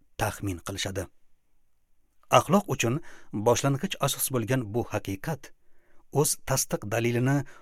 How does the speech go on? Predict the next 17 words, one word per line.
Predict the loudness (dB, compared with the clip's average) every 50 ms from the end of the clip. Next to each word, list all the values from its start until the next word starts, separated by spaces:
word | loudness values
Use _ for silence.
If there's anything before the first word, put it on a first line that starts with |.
| -18 -6 0
topmagan | 0 0 2 2 0 0 2 2 2 2 0 -2 -10 -20 -20 -20 -8 -2
taxminligicha | 0 0 0 0 -2 -4 -4 -2 -4 -4 -6 -6 -6 -6 -6 -4
qoladi. | -4 -4 -6 -4 -6 -6 -8 -10 -16 -20 -20 -20 -20 -20 -20 -20 -20 -20 -20 -20 -20 -20 _ -20 -20 -20 _ -20 -20 _ -8
Mutlaq | -2 4 6 6 6 6 6 4 4 4
narsalarning | 2 0 2 2 4 4 4 6 6 4 4 4 2 -2 -8 -20 -14 -8
mavjudligini | -4 0 4 4 4 4 2 0 -2 -4 -4 -4 -2 -2 -2 -2 0
rad | 0 0 -2 -2 -4
etish | -8 -6 -4 -2 -2
mumkin, | -2 -2 -2 -2 -4 -4 -4 -6 -12 -20 -20 -20 -20 -20 -20 _ -10 -4
biroq | 0 2 2 2 2 0 -2
inson | -4 -2 -2 0 0 -2 -4 -6 -8 -14 -20 -20 -20 _ -4
qandaydir | 0 2 4 4 4 4 4 2 0 -2 -6 -12 -18 -4 2
axloqiy | 2 2 2 2 0 0 0 0 0 -4 -4 -4
fikrni | -6 -2 0 0 2 2 2
yaratishi, | 2 2 2 0 -2 -2 -4 -4 -6 -10 -12 -18 -20 -20 -20 -20 -20 -20 -12
misol | -6 -2 0 2 2 2 2 0
uchun, | 0 0 0 0